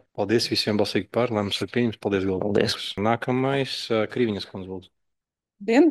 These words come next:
Speaker 3: cienījamie deputāti, lūdzu izskatīt jautājumu par apropriācijas grozījumiem Daugavpils valsts pilsētas pašvaldības pamatbudžeta programmā Eiropas Savienības un citu finanšu instrumentu finansētie projekti. Tas skar tieši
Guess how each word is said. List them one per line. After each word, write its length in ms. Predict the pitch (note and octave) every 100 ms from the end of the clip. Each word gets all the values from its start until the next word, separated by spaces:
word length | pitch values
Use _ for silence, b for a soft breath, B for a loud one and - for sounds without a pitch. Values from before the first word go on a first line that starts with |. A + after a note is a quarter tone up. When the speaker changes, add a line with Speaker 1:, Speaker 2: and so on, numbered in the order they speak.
| - -
Speaker 3:
cienījamie 640 | A#3+ A#3+ C4+ B3+ G#3 G3 G3+
deputāti, 540 | C4 C4+ A#3 G#3+ A3+
lūdzu 180 | A#3+ A#3
izskatīt 540 | A#3+ - G#3 F#3+ F#3 G3+
jautājumu 400 | C4 - C#4 B3
par 140 | G3+
apropriācijas 800 | - A#3+ - G3+ F#3 - F3+ F3+
grozījumiem 640 | - F#3+ G3+ C4+ D#4+ E4+ C#4
Daugavpils 480 | A#3 G#3+ G3 - F#3+ G#3+
valsts 200 | A3+ -
pilsētas 420 | F#3+ - F#3+ F#3 -
pašvaldības 640 | A3+ - A#3+ G#3 G3+ F#3 -
pamatbudžeta 640 | A3+ G#3+ G3 G3 - - -
programmā 540 | G3+ G#3+ D4 D#4+ B3
Eiropas 320 | G#3 G3 G#3 -
Savienības 560 | A#3+ A#3+ G#3 G3 G3 G3
un 80 | -
citu 160 | F#3+
finanšu 460 | F#3+ C4 B3+ B3 A#3 b -
instrumentu 480 | G#3+ - G#3+ G#3 -
finansētie 600 | G3+ F#3+ G3 F#3 F#3+ F#3
projekti. 560 | - E3+ E3+ E3 - -
Tas 160 | A#3
skar 160 | - G#3
tieši 400 | - G3+ -